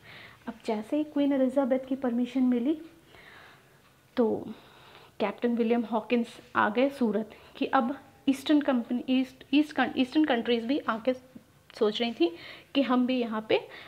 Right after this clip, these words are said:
अपनी company बना लें। लेकिन जब वो यहाँ आए तो Portuguese जो already यहाँ पे business कर रहे थे, अपना trade कर रहे थे, उन्होंने उनको permission नहीं दी कि यहाँ पे वो आप, you are not allowed to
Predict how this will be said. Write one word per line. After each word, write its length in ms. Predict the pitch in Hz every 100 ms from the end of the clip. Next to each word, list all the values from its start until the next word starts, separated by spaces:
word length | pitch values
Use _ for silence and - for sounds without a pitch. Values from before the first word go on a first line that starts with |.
| -
अपनी 260 | - - 247
company 440 | 233 220 233 233
बना 220 | 208 208 196
लें। 120 | 202
लेकिन 280 | 240 262 294
जब 200 | 277 233
वो 80 |
यहाँ 340 | 247 226 240 254
आए 340 | 277 240 277 - - - - _ -
तो 60 | 302 - -
Portuguese 680 | 247 262 262 277 311 381 381
जो 240 | 294 285 -
already 300 | 233 240 277
यहाँ 260 | 339 320 285
पे 100 | 247
business 380 | 233 220 233
कर 160 | - 214
रहे 120 | 202
थे, 120 | 202
अपना 180 | 254 247
trade 320 | 240 262 262
कर 120 | 269 202
रहे 100 | 202 294
थे, 60 | - - - -
उन्होंने 500 | 240 240 233 262 370 - - - - _ -
उनको 280 | 240 226 277
permission 560 | - 220 220 214 339 339 -
नहीं 340 | 247 214 247
दी 260 | - 262 - - - _ _ _ -
कि 60 |
यहाँ 340 | 247 226 220 -
पे 60 | 277
वो 160 | 262
आप, 420 | 240 226 - -
you 160 | 233 233
are 200 | 233 226
not 140 | 254 269
allowed 360 | 226 208 214 240 -
to 60 | -